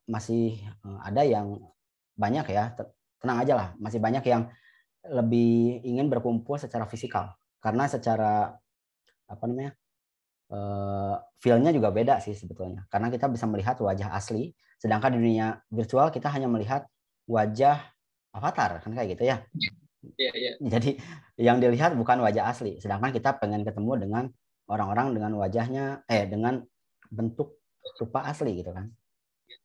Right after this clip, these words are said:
Speaker 1: Jadi, eh, sebetulnya tenang aja sih,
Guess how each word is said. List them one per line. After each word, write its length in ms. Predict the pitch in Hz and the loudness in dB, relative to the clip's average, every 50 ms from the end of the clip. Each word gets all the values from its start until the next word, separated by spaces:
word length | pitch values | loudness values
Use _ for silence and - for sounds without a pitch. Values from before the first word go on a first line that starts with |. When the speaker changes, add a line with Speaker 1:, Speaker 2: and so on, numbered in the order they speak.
| _ - | _ -4
Speaker 1:
Jadi, 400 | 101 104 104 131 156 170 - - | -2 2 4 6 6 6 4 2
eh, 500 | 113 110 110 107 107 104 104 107 107 107 107 110 - - _ _ _ _ _ _ _ _ _ _ _ _ _ _ _ _ _ - | 0 0 0 0 0 0 0 2 2 0 0 -4 -8 -16 _ _ _ _ _ _ _ _ _ _ _ _ _ _ _ _ _ -8
sebetulnya 300 | - 120 120 143 170 165 | -4 -2 0 0 0 0
tenang 200 | 147 127 120 101 | 0 0 0 0
aja 160 | 101 113 143 | 0 0 0
sih, 220 | - - 110 107 | 0 0 -4 -6